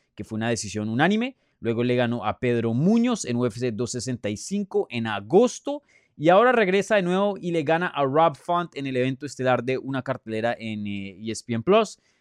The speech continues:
ganándole a Rob Font, alguien que, eh, pues estaba montando una, eh,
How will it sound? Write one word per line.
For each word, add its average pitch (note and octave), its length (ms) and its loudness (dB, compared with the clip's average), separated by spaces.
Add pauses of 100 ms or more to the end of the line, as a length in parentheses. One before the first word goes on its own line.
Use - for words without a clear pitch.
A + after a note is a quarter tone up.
(120)
ganándole A#2+ 460 4
a A#2 100 4
Rob A#2 300 4
Font, C3+ 400 2
alguien B2 320 0
que, G2 840 -4
eh, F#2 120 -16
pues A#2 220 -4
estaba C#3+ 480 6
montando A2+ 640 0
una, A#2 680 0 (500)
eh, G#2 720 -2